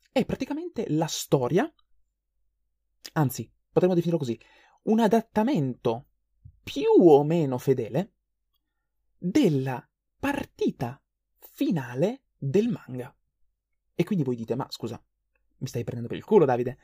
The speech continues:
Cioè, io posso non aver letto il manga e vado a vedermi il film di Slam Dunk che adatta l'ultima partita del manga? Ma che cazzo è?" E io vi dico,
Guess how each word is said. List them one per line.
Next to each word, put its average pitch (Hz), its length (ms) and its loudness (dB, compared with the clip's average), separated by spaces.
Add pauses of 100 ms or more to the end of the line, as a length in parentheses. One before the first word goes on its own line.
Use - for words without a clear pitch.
(300)
Cioè, - 220 2
io 180 400 2 (300)
posso - 480 2
non 175 140 0
aver 170 220 2
letto 208 240 -2
il 160 80 0
manga 254 500 -4 (380)
e 156 100 2
vado 190 220 4
a 214 40 6
vedermi 143 540 2
il 165 160 0
film 202 380 0
di 151 100 -2
Slam 165 320 -4
Dunk 294 600 -6 (440)
che - 180 -4
adatta 262 640 -2 (260)
l'ultima 131 520 -4
partita - 320 -8
del 113 160 -6
manga? 117 500 -14 (580)
Ma 302 120 -8
che 320 160 -10
cazzo - 340 -14
è?" - 160 -20 (380)
E 302 120 -2
io 285 120 4
vi 160 80 0
dico, 117 400 -6